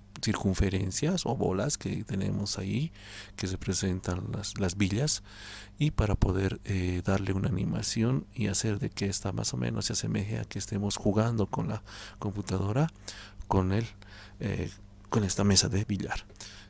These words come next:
Entonces, para eso necesito una diapositiva libre y vamos a comenzar con las siguientes recomendaciones. Entramos obviamente a diseño, hoja en blanco,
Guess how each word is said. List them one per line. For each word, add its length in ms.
Entonces, 420
para 200
eso 180
necesito 680
una 220
diapositiva 960
libre 360
y 120
vamos 340
a 40
comenzar 520
con 380
las 220
siguientes 640
recomendaciones. 920
Entramos 440
obviamente 440
a 40
diseño, 540
hoja 220
en 80
blanco, 500